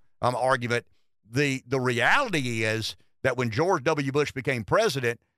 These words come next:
the deficit, the debt, I'm sorry, the debt was five point eight trillion dollars. When he left,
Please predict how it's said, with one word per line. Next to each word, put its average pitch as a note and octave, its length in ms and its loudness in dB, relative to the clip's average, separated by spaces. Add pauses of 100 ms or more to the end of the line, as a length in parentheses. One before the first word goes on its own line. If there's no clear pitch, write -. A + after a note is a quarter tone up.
(280)
the B2 100 -4
deficit, D3 640 0
the A#2+ 100 -4
debt, C#3 340 2
I'm C3 100 -2
sorry, B2 220 2
the A2+ 100 -4
debt C#3+ 380 -2
was C#3 160 -4
five C3 320 0
point C3 280 -4 (100)
eight F#3 240 0 (360)
trillion C#3+ 480 0
dollars. A#2+ 560 0 (240)
When D#3 160 0
he C#3+ 100 0
left, D#3 600 0